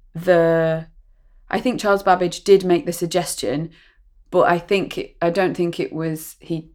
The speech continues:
changed any policies or anything like that. Um, the lighthouses themselves already have individual characters, uh, the, how long the light flashes and how many flashes it is. And that was,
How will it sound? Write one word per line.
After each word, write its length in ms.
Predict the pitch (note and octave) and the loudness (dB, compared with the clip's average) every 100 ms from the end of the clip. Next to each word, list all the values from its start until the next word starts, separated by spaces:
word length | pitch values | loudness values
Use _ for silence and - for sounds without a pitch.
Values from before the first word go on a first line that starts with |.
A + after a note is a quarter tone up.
| - | -12
changed 500 | - E3+ D#3+ D#3 - | -4 -2 -2 -4 -4
any 220 | D3+ D3+ | 0 0
policies 500 | D3+ D3+ D#3 D3 D3 | -2 -2 -2 -4 -4
or 80 | D3 | -2
anything 300 | D3+ D3+ D3 | -2 -2 -2
like 160 | D3 | -4
that. 240 | - D3+ - - - - _ - | -2 -6 -6 -20 -20 -20 _ 0
Um, 280 | F3 E3+ | 2 2
the 440 | E3+ E3+ E3 E3 E3+ | 0 0 0 -2 -6
lighthouses 640 | - G#3 G#3 F#3+ F3+ F3 E3 | 0 2 2 0 -2 -2 -4
themselves 560 | E3+ E3+ - F3 E3+ - | -2 -4 0 -2 -2 -2
already 320 | E3 E3 E3 | 0 0 -2
have 300 | E3 D#3+ - | -8 -10 -10
individual 460 | E3 D#3+ E3 E3 D#3+ | -6 -6 -6 -6 -8
characters, 760 | D#3+ D#3+ D#3 - D3+ D3+ - _ | -8 -8 -8 -8 -8 -8 -10 _
uh, 340 | D#3+ D3+ D3 D3 | -6 -4 -4 -6
the, 320 | D#3 D#3 D#3 D#3 _ _ - - | -2 0 -2 -6 _ _ -20 -20
how 260 | - D#3+ | -6 0
long 220 | E3 D#3 D3+ | 2 2 0
the 80 | |
light 300 | D3+ D3+ D3+ | 0 0 -2
flashes 320 | - D3 - D3+ | -4 -6 -6 -6
and 100 | D3 | -4
how 120 | D#3 | -4
many 180 | D3+ D3+ | -4 -6
flashes 420 | C#3+ C#3 - - | -8 -10 -10 -8
it 80 | - | -6
is. 280 | B2+ D3+ _ _ _ _ _ - | -6 -6 _ _ _ _ _ -6
And 140 | F3 | -2
that 140 | E3+ - | 0 2
was, 380 | E3+ E3+ - | 2 0 -4